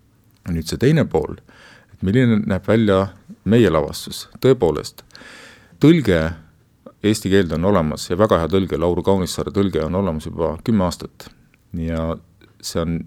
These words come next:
mitme Eesti lavastaja käest läbi käinud. Ka minu käest, siis kui see valmis sai kümme aastat tagasi. Kuid autoriõigused olid väga keerukad, kuni selle aastani. Ma ei hakka üksikasjadel peatuma,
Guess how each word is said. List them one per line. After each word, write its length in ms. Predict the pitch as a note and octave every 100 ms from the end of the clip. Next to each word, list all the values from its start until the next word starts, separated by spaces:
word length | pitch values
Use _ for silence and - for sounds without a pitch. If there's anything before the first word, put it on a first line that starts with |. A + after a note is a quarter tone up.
| -
mitme 260 | A#2 A2+ F#2+
Eesti 220 | F#2+ F2+
lavastaja 340 | F2+ F#2 - D2+
käest 200 | D2+ F2+
läbi 180 | E2+ C#2+
käinud. 380 | C#2+ - - - _ _ _ _ _
Ka 80 | G2
minu 220 | G#2+ G#2+
käest, 300 | C#2 C2+ - -
siis 220 | D#2+ -
kui 80 | D2
see 140 | D2+ D2+
valmis 380 | F2+ D#2+ D2 -
sai 100 | D2
kümme 220 | D#2 D2+
aastat 220 | C#2 - -
tagasi. 340 | D#2 - - - - - -
Kuid 140 | F#2+
autoriõigused 840 | G#2+ A#2 - E2+ G2+ C#2+ C#2 - - - - _ -
olid 300 | E2 D#2 - - -
väga 260 | G#2+ A2+ F2+
keerukad, 540 | G2 A#2 F#2 - E2 - - -
kuni 380 | A2+ A#2 F#2 E2 -
selle 280 | - F#2
aastani. 480 | F2+ D#2+ - D#2 - - _ _ _ _
Ma 140 | G#2+ A2
ei 60 |
hakka 120 | A2
üksikasjadel 540 | A2 G#2+ F2+ E2+ E2 E2+
peatuma, 540 | C3 B2 - D#2 D#2+